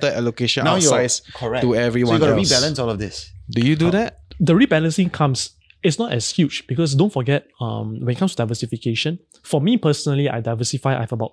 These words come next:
Speaker 3: thirty-five to forty stocks at any one point. So if you think about that, between thirty-five to, to thirty-five to forty stocks means that each stock position can be anywhere between one percent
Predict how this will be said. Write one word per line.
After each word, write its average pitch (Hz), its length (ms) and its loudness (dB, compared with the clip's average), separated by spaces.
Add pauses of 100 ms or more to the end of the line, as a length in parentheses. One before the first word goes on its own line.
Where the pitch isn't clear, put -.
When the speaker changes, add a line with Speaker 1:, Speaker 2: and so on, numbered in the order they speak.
Speaker 3:
thirty-five 143 640 0
to 113 220 -6
forty 123 320 -2
stocks - 480 -6
at 131 140 -6
any 143 120 0
one 131 160 -2
point. 110 300 -8 (440)
So 220 340 2 (360)
if 185 140 4
you 180 80 6
think 262 220 0
about 117 260 -2
that, 170 260 0 (120)
between 226 260 4
thirty-five 156 360 0
to, 127 140 -2 (280)
to 117 140 -4 (200)
thirty-five 185 520 2
to 120 100 -4
forty 135 300 -2
stocks - 360 -4 (300)
means 185 300 6
that - 200 -2 (320)
each - 340 -2 (240)
stock - 320 -2
position 143 460 0
can 139 160 -2
be 120 160 -4
anywhere 165 220 0
between 127 400 -4
one 131 200 0
percent 123 480 -2